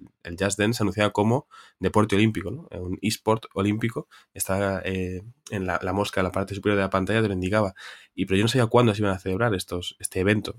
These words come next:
eh, esta competición olímpica oficial con, con eSports. Pero en Singapur, desde el veintidós de junio hasta ayer mismo, veinticinco de junio, han tenido lugar una serie de eventos, tanto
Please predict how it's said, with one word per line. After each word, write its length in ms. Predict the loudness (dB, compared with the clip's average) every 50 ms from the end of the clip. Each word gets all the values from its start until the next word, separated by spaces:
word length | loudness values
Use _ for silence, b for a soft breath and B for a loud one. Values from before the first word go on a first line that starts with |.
| _ -16
eh, 380 | -14 -12 -12 -10 -10 -12 -12 -14
esta 300 | -18 -12 -10 -10 -10 -6
competición 640 | -4 -4 -2 -2 0 -2 -2 2 4 4 4 4 B B B B
olímpica 420 | B 4 6 6 6 4 4 2 2
oficial 480 | 2 2 2 2 4 2 2 0 -4
con, 380 | _ -6 -4 -4 -4 -6 -8 -12
con 180 | _ -4 -2 -2
eSports. 320 | -2 -2 -4 -14 -16 -10 -4
Pero 240 | -2 -2 -2 -4 _ _ _
en 200 | -8 -6 -6 -4
Singapur, 480 | -2 -2 0 0 0 2 2 2 2 2 _ _ _ _
desde 340 | -4 -2 -2 -2 -4 -4 -4
el 240 | -4 -6 -6 -4 -4
veintidós 360 | -4 -4 0 2 2 2 2
de 120 | 0 -4
junio 260 | -2 0 0 2 2
hasta 400 | 2 0 -2 -2 -4 -6 -6 -8 B B B B
ayer 240 | 0 2 4 4 4
mismo, 240 | 4 4 4 6 4
veinticinco 380 | 4 2 2 -2 -2 0 0
de 60 | -2
junio, 340 | 0 2 2 4 4 2 0 B B B B B B B
han 140 | -2 -2 0
tenido 200 | 2 0 2 2
lugar 180 | 4 4 4
una 120 | 4 2 0
serie 200 | 0 2 2 4
de 80 | 4
eventos, 400 | 4 4 2 2 2 0 -4 -2
tanto 520 | -2 -2 -2 -2 -2 -2 0 0 -2 -2